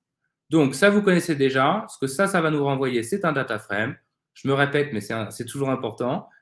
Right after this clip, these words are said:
Le signe affectation, ça va la mettre dans la variable D F folder. Et ce D F folder-là, donc c'est mon data frame, imaginez-vous qu'on, on obtient quelque chose comme ça. Qu'est-ce que je vais en faire ?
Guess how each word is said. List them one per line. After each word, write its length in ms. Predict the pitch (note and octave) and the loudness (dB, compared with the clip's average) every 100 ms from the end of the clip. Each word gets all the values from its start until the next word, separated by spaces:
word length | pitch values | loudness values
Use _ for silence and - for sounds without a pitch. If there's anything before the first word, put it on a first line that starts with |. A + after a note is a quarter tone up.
| _ _ | _ _
Le 160 | D#3+ | -2
signe 240 | F#3 G3 F#3 | 0 0 0
affectation, 720 | F3 E3+ D#3 C#3+ - B2+ D#3+ | 0 -2 -2 -4 -4 -6 -6
ça 180 | - C3+ | -4 -2
va 120 | B2+ | 0
la 80 | B2+ | -2
mettre 220 | B2 B2+ | -4 -4
dans 100 | D3+ | 0
la 100 | D3 | 0
variable 460 | C#3 B2 A#2 A2 G#2+ | 0 -2 -2 -4 -4
D 180 | D3+ D3 | 0 0
F 140 | C#3+ - | 0 -4
folder. 400 | A2 G2+ F#2 - _ _ _ _ _ | -6 -4 -6 -8 _ _ _ _ _
Et 100 | C3 | -2
ce 200 | C3 - | 0 -2
D 240 | A#3 F#3+ D3 | 0 2 0
F 80 | |
folder-là, 580 | - A#2+ A2 G2+ A2 G#3+ | -2 -4 -4 -2 -2 -2
donc 140 | A#2+ - | -6 -10
c'est 120 | C3+ | -6
mon 120 | C3+ | -4
data 260 | A2 G#2 F#2+ | -4 -4 -8
frame, 240 | - F#3 | -8 -6
imaginez-vous 520 | A#2+ G2+ G2+ G#2 A2 | -4 -4 -4 -6 -6
qu'on, 260 | B2 F#2+ F2+ - | -8 -8 -8 -10
on 120 | F#2 | -12
obtient 340 | - F#2+ F#2 F2 | -12 -12 -10 -10
quelque 180 | G#2+ G2+ | -12 -14
chose 200 | F#2+ - | -16 -20
comme 160 | - | -18
ça. 180 | - - _ _ _ _ _ _ _ _ _ - | -16 -16 _ _ _ _ _ _ _ _ _ 2
Qu'est-ce 220 | G#3+ G#3 | 2 4
que 100 | F#3 | 0
je 80 | C#3 | 2
vais 80 | |
en 140 | B2 G#2+ | -4 -4
faire ? 320 | A2 D3 G3+ | -4 -6 -8